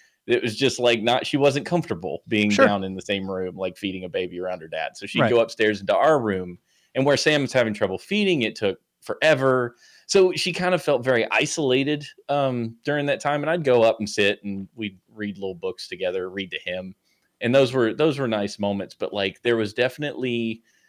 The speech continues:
Speaker 1: I had, I had my dad actually call me, 'cause he was worried about us, 'cause we b-, seemed like we'd been off for a while,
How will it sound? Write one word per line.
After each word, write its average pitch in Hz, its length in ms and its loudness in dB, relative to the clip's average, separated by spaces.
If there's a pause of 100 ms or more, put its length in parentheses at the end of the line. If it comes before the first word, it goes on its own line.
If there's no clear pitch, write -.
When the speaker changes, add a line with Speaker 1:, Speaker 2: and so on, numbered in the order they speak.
(420)
Speaker 1:
I 127 40 -6
had, 196 360 -2
I 139 40 -2
had 165 220 2
my 135 140 2
dad 98 500 2
actually 101 560 -2
call 110 280 4
me, 95 460 -6
'cause 113 160 -2
he 135 100 2
was 117 140 2
worried 120 320 2
about 80 300 -4
us, 78 140 -12
'cause 98 180 -6
we 107 140 -2
b-, 95 200 -14
seemed 113 260 -2
like 98 180 -4
we'd 104 140 -6
been 95 140 -4
off - 360 -4
for 92 140 -6
a 90 60 -4
while, 92 380 -2